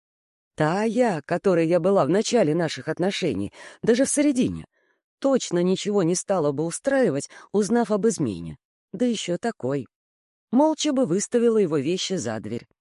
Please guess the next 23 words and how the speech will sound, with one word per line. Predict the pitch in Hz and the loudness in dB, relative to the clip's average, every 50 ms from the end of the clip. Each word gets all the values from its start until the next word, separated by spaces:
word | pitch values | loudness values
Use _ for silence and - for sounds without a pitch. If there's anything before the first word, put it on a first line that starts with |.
| _ _ _ _ _ - | _ _ _ _ _ -12
Гордая | 131 117 151 214 285 320 320 285 254 294 294 294 277 269 | -6 0 2 2 2 2 2 0 0 0 2 4 4 2
и | - - - 214 | 2 2 0 0
неприступная. | 233 226 208 - 139 117 - - - - 123 110 - - 110 113 113 113 - _ _ _ _ _ _ _ _ - | 2 0 0 -2 -4 -4 -6 -6 -8 -8 -8 -8 -8 -8 -8 -6 -6 -8 -12 _ _ _ _ _ _ _ _ 0
Не | 285 320 | 2 2
стала | 285 - - 208 156 139 139 | 2 2 0 0 0 0 0
бы | 127 143 151 | 0 0 0
мириться | 160 175 196 247 - - - 220 | 0 0 -2 -2 -4 -4 -6 -6
с | - | -4
предательством. | - - 196 160 113 107 92 - 95 87 - - - 98 90 82 - _ - - - - _ - | -4 -4 -4 -4 -4 -6 -8 -10 -14 -14 -14 -14 -12 -14 -14 -14 -16 _ -20 -20 -20 -20 _ 2
И | - 339 | 2 4
выяснять | 311 311 320 294 254 - - 214 220 214 202 165 | 4 6 4 4 4 4 4 4 4 4 2 0
бы | 160 196 | 0 0
ничего | 190 196 185 - 175 175 185 180 | 2 0 0 0 -2 -2 0 0
не | 165 170 | 0 0
стала. | 160 - - 165 160 156 147 147 143 _ _ - - _ _ - | -2 -2 -2 -2 -2 0 -2 -4 -6 _ _ -20 -20 _ _ -2
Как | - 202 156 147 | 0 0 0 0
говорится, | 120 139 143 151 175 262 311 - - - - 262 233 - - - - - | 0 0 0 0 0 0 -2 -2 -2 0 0 0 0 -2 -8 -8 -2 2
умерла | 226 208 165 156 139 135 165 220 294 294 277 _ | 2 4 4 4 2 2 4 4 2 2 0 _
так | - - - - | -4 -4 -2 0
умерла. | 185 143 120 110 101 104 110 110 98 - _ _ _ _ _ _ _ - | 0 0 0 0 -2 -4 -6 -8 -8 -12 _ _ _ _ _ _ _ -6
В | 160 165 | -4 0
данном | 143 151 131 127 117 113 | 0 0 0 0 -2 -2
случае — | 117 - - 208 285 330 302 - - - 254 247 | -4 -4 -4 -2 -2 -2 -2 -2 -2 -2 -2 -4